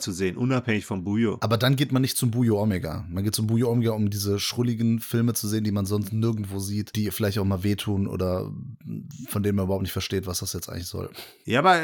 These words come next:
Speaker 1: äh, ganz ehrlich, ich meine, es gibt halt wenige Kinos, die überhaupt so ein bisschen Nostalgiewelle fahren und dann halt so alte Klassiker mal aufführen, ne? Ich meine, ich arbeite in einem Multiplex und wir haben jetzt vor kurzem halt auch mal wieder ein Format eingeführt, hier Best of Cinema.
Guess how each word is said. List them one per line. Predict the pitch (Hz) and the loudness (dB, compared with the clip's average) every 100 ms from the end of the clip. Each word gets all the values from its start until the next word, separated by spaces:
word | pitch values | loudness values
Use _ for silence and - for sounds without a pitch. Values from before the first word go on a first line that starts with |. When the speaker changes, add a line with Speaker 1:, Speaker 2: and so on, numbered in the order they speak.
| 151 | 2
Speaker 1:
äh, | 143 | 2
ganz | 147 156 | 2 2
ehrlich, | 175 339 190 | 4 4 2
ich | 175 - | 0 -2
meine, | 160 | -2
es | 160 - | -2 0
gibt | 196 - | -2 2
halt | 180 135 | 4 4
wenige | 139 202 175 147 | 4 6 4 4
Kinos, | - 185 175 - | 2 2 2 0
die | 143 | -4
überhaupt | 135 156 185 - | 0 -2 -4 -8
so | 139 147 147 | -2 0 0
ein | |
bisschen | 139 147 143 | 0 0 0
Nostalgiewelle | 139 - 123 120 151 143 135 | -2 0 -2 0 0 0 0
fahren | 131 139 143 | 0 -2 -2
und | 139 127 | -2 -2
dann | 127 127 | 0 2
halt | 131 | 0
so | 123 139 | 0 0
alte | 131 143 | 0 0
Klassiker | - 135 - 123 120 | -2 -2 -2 -2 0
mal | 113 110 104 | 0 2 2
aufführen, | - 147 - 95 87 | 0 -2 -2 -6 -4
ne? | 98 160 - - 143 | -6 -6 -6 -6 -6
Ich | 131 | -4
meine, | 127 123 - | -4 -4 -4
ich | 123 | -4
arbeite | 123 127 120 | 0 0 0
in | 120 | 0
einem | 117 113 | 0 -2
Multiplex | 123 143 165 151 160 - - | 2 2 2 2 0 0 -8
und | - 135 135 - | 0 2 2 2
wir | 120 120 | 2 4
haben | 139 | 4
jetzt | 131 123 - - | 2 2 -2 -6
vor | - 131 | -4 0
kurzem | 135 139 139 131 123 120 | 2 2 0 0 0 2
halt | 117 113 | 2 2
auch | 113 | 0
mal | 123 113 | 0 2
wieder | 117 | 2
ein | 113 | 2
Format | - 110 123 | 0 0 0
eingeführt, | - 120 131 127 131 127 123 | 0 0 0 0 2 2 2
hier | - 110 | 0 0
Best | 117 120 | 2 -2
of | 107 | -4
Cinema. | - 165 156 160 | -2 0 2 0